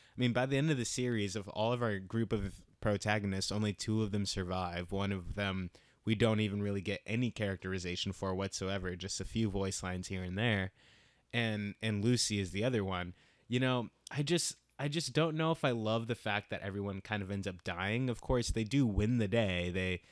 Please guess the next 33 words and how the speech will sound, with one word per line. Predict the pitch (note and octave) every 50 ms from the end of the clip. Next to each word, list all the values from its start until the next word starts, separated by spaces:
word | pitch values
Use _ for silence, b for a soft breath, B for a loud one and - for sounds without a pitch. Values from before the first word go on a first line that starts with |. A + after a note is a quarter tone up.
| B B B
stop | - - - - A2 G#2+ A2 - -
their | A2+ G#2+ - E2+
enemies | G#2+ A2 A2 G#2+ G#2 G2+ G2 -
from | - - G2+
<laughs> |
doing | F#2+ F#2+ C3 C3 A#2+ G#2+
what | G2 F#2+ -
they | - F#2
want | F#2 G2 B2 C3 B2
to, | - - A2 G2+ -
I | D#2 F#2 F2+ E2+ E2+ -
guess. | G2+ G#2+ C3+ C3+ A#2 G#2+ - - - b b b b b b b b _ _
But | C#3+ D3+ D3+ C#3 A#2+ - - b b b b b b b _
it's, | - C3 B2+ - - - - - - - _ _ - - -
I | C#3+
guess | C3 D#3 D#3 D#3+ - -
it | - C#3 C3
just | A#2 C#3 C3 -
underscores | - B2 B2+ B2+ A#2+ A#2 - - - A#2 A2+ A2 G#2 -
how | - A2+ A2
much | A2 G#2+ G#2 - -
this | A2 G#2 -
series | - A2 G#2 G2+ G2+ G2+ F#2+ -
is | - G2 F#2
a | G2 F2+
tragedy | - - F#2+ F2+ F2+ F2 - F2 D#2+ E2 E2 - - - -
on | F#2 G2 F#2+ F#2+
paper. | - F#2+ F#2 F#2 - E2+ E2 D#2 - -
I | G2+
mean, | G2+ G#2 G2+ G2+
for | - - B2
the | A#2 B2 -
character, | - C#3 C3+ D3 F3 F3 - - C#3 B2+ A#2+ A2 G#2 G2+ F#2